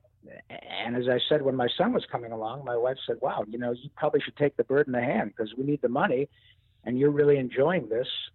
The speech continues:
And, um, she was correct. It was a great move.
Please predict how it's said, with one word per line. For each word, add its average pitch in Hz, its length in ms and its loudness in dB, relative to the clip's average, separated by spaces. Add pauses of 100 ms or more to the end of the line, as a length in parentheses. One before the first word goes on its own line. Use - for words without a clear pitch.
(140)
And, 127 440 -2
um, 123 540 2
she - 160 -6
was 170 140 0
correct. - 500 -4
It 117 120 -6
was 123 140 -6
a 120 60 -6
great 135 400 2
move. 139 320 0